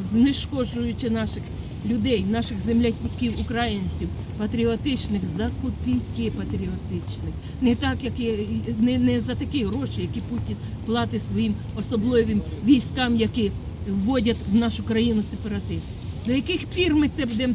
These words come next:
терпіти? Доки та Верховна Рада буде спати по вихідним, а там будуть вбивати людей. Якщо Верховна Рада, да ще з помічниками, да ще з депутатами, доки терпіти це все?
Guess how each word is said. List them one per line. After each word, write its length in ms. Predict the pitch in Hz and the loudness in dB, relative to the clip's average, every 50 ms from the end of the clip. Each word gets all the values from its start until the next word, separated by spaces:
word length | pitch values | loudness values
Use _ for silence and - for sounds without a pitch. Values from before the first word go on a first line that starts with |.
| - | 0
терпіти? 600 | - 233 226 - - - 254 214 160 - 175 156 - - - - - - | -2 -2 -4 -4 -4 -2 -2 -2 -2 -4 -6 -8 -8 -8 -8 -6 -2 0
Доки 360 | 202 269 359 - - 349 294 | 0 2 2 0 2 0 0
та 140 | - 349 262 | 0 0 -2
Верховна 600 | 302 285 - - 302 330 320 285 277 277 277 269 | 0 0 -2 -2 -2 -2 0 2 2 2 2 2
Рада 400 | 269 294 302 277 220 214 185 175 - - - - - - | 2 0 0 0 -2 -4 -4 -6 -6 -8 -8 -8 -6 -2
буде 240 | 196 262 247 302 285 | 0 2 2 2 0
спати 420 | - - - - 294 269 - 285 226 - | 0 -2 -6 -2 -2 -2 0 -2 -2 0
по 80 | 262 233 | 0 0
вихідним, 600 | 220 240 - - 208 208 185 226 302 339 330 240 - - - - - - - - | 2 0 -2 -2 -2 -2 0 2 2 2 0 -2 -4 -4 -6 -6 -6 -6 -6 -2
а 120 | - 226 226 | -2 -2 0
там 220 | - 285 277 269 | 2 4 4 4
будуть 320 | 226 247 214 254 233 202 | 4 4 2 2 2 2
вбивати 520 | 208 190 240 247 240 240 233 214 - 208 214 | 2 2 2 2 2 2 0 0 0 0 2
людей. 360 | 240 254 226 185 202 180 151 135 - - - - - - - - - - - | 2 2 2 0 -2 -2 -4 -6 -6 -8 -8 -8 -8 -6 -6 -6 -6 -2 -2
Якщо 360 | 220 240 - - - 302 277 | 0 0 0 0 0 0 2
Верховна 540 | 277 269 - - 302 285 262 254 247 240 233 | 2 0 0 0 -2 -2 0 2 2 2 2
Рада, 340 | 233 247 254 247 185 170 - - | 2 2 0 0 -2 -2 -4 -4
да 80 | 214 | -4
ще 140 | 214 - 208 | -4 -4 -6
з 40 | - | -4
помічниками, 800 | - 220 214 214 196 - - - 190 196 - 269 269 254 214 160 156 - - - - - - - - - - - - - - - - 202 190 | -4 0 0 0 0 0 -2 -6 -6 -6 -4 -4 -4 -4 -4 -4 -6 -8 -10 -10 -10 -10 -10 -10 -10 -10 -8 -8 -8 -8 -8 -6 -4 -2 0
да 140 | 202 247 262 | 2 2 2
ще 320 | - - - 311 294 247 | 2 0 0 2 2 2
з 40 | 214 | 2
депутатами, 840 | 202 190 339 - - 269 226 - 339 294 269 - 240 202 180 175 170 175 | 2 2 0 0 0 -2 -2 -2 -4 -4 -4 -4 -4 -4 -4 -4 -4 -4
доки 240 | 202 254 254 - 294 | -2 -2 -2 -2 -4
терпіти 560 | - - 294 - - - 294 262 190 - 180 - | -2 -2 -4 -6 -4 -4 -4 -4 -2 -4 -6 -6
це 120 | - 180 170 | -6 -6 -6
все? 220 | - - - | -6 -6 -8